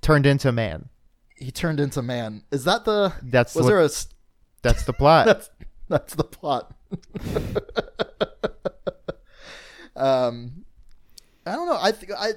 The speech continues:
Speaker 2: just based on the way that he pronounces things and,
Speaker 1: Yeah,
Speaker 2: and stuff
Speaker 1: that's
Speaker 2: like that,
Speaker 1: exactly what
Speaker 2: like,
Speaker 1: I was thinking.
Speaker 2: like,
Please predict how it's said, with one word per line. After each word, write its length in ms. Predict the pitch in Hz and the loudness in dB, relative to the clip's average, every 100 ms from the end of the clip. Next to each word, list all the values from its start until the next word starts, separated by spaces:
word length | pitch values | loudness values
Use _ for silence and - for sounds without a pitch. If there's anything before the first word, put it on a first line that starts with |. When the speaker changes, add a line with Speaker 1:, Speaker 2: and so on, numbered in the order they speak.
| 175 | -10
Speaker 2:
just 260 | - 302 - | -4 -4 -2
based 220 | 285 - | -2 0
on 60 | |
the 80 | 220 | 0
way 160 | 180 185 | 2 2
that 120 | 170 | 0
he 80 | 165 | 0
pronounces 480 | 165 143 156 175 - | 0 0 -2 -4 -4
things 440 | 160 151 151 139 | -6 -6 -8 -6
and, 120 | 131 | 2
Speaker 1:
Yeah, 180 | 127 123 | 6 6
Speaker 2:
and 80 | 123 | 6
stuff 160 | 147 147 | 4 4
Speaker 1:
that's 60 | |
Speaker 2:
like 80 | 156 | 4
that, 60 | 131 | 4
Speaker 1:
exactly 160 | 135 131 | 4 4
what 80 | |
Speaker 2:
like, 60 | 110 | 4
Speaker 1:
I 20 | |
was 120 | 107 | 2
thinking. 360 | - 110 - 120 - _ _ _ _ _ _ | -4 -10 -10 -12 -16 _ _ _ _ _ _
Speaker 2:
like, 320 | - 180 - | -2 -2 -2